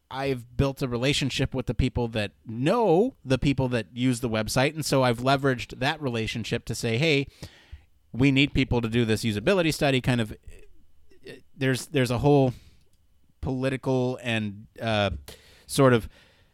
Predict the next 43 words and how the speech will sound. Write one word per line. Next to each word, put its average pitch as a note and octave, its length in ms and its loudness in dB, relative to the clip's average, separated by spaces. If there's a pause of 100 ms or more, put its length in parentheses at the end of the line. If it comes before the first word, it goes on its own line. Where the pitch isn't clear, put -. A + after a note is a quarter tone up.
(380)
interesting D#3 560 4
game C3+ 320 4
that B2 100 -4
you A#2+ 120 0
have B2+ 220 2
to B2+ 60 -6
play C3+ 420 2
with A#2+ 200 0
showing A#2+ 260 0
your G2+ 80 -2
value B2 680 2 (200)
to C3 220 2
the A#2+ 80 -6
people, A#2+ 580 0 (240)
so B2+ 160 2
that A#2 180 0
way A#2+ 120 2
they A#2+ 160 2
understand B2 400 0
what G#2+ 80 -6
you C#3 160 8
do, B2+ 360 4 (220)
so - 140 -8
that B2+ 180 -2
way C3 140 0
they B2 140 0
can C3 180 -2
reach B2+ 200 0
out B2 160 -2
to - 60 -8
the A#2+ 80 -4
people B2+ 280 0
that A#2+ 120 -4
you E3+ 160 2
need D#3+ 380 4
to C3+ 100 0
do C3+ 140 4
the B2+ 100 0
thing C3+ 220 2
that A#2+ 100 0
you C3+ 140 6
do, A#2+ 340 2 (460)
to B2+ 180 0